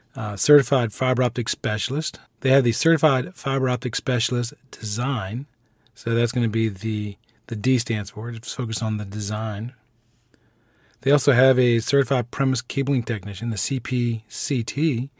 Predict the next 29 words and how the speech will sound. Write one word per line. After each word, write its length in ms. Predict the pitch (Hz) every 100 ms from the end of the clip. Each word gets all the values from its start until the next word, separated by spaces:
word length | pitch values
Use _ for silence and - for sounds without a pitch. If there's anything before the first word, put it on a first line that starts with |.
| - - - -
which 160 | -
is 40 | 156
gonna 120 | 165
be 60 |
focusing 460 | 151 - 151 147 151
on 220 | 139 135
cabling 360 | 131 143 135 135
for, 380 | - 120 120 117
you 120 | 113
know, 120 | 98
lans, 680 | 101 107 110 110 110 101 101 _ _ _ _ _ -
n-, 180 | 127 120
uh, 280 | 110 110
bu-, 280 | 110 113 135
building 280 | 120 131 123
automation 520 | 120 120 117 117 113
security, 720 | - - - 117 113 113 110 - _ _ _ _ _ _ -
um, 140 | 101
building 280 | 110 117 113
management, 380 | 117 117 107 104
and 180 | - 123
stuff 160 | - 107
like 220 | 101 -
that. 180 | 107 -
So 120 | - 147
they, 140 | 160
that's 240 | 147 170
gonna 160 | - 151
be 120 | 127